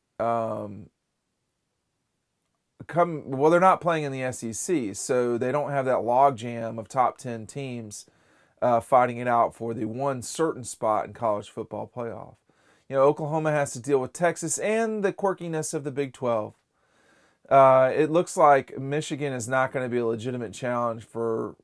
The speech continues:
Ohio State. So it appears that only, uh, Wisconsin is in the way of Justin Fields and the Buckeyes. I mean, Ohio State looked great last night. Uh, Oklahoma looked very good. Um,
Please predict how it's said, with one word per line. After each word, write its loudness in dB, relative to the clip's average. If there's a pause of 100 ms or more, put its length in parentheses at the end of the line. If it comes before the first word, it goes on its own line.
(160)
Ohio 0
State. -4 (480)
So 2
it 4
appears 0 (340)
that -2
only, -2
uh, 0
Wisconsin -4 (1000)
is -4
in -6
the -2
way 0
of -4
Justin -8
Fields -6
and -12
the -12
Buckeyes. -8 (640)
I -4
mean, -4 (120)
Ohio 8
State 2
looked -4
great -6 (120)
last -8
night. -14 (520)
Uh, 2
Oklahoma 2
looked -2
very -4
good. -12 (540)
Um, -2